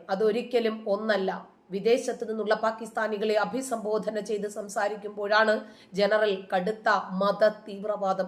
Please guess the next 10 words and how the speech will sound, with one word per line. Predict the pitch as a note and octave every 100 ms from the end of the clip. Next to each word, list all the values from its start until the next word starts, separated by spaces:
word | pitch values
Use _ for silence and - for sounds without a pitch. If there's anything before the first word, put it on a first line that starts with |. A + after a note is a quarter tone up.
| F#3
ഉയർത്തിക്കാണിച്ച് | F#3 F#3 G3 F#3 F#3 F3+ -
രംഗത്ത് | F#3 F#3 F3+
വരുന്നത്. | F3 - - - - _ _ _ _ - - - -
പാകിസ്ഥാൻ | A3 A3 A#3+ C4 A#3+ A#3+
പ്രധാനമന്ത്രി | A#3 G3+ A#3 B3 B3 A#3 A#3 A#3+
ഷഹബാസ് | B3 A#3 A3+ B3 B3 B3+
ഷെരീഫിന്റെ | A#3+ D4 C#4+ B3+ A#3
സാന്നിധ്യത്തിലായിരുന്നു | - B3+ A#3+ A3+ A3 A3 G#3 G#3 G3+ G3+
മേജറിന്റെ | G3 G3 G3+ F#3+ F#3
വാക്കുകൾ. | E3 D#3+ - -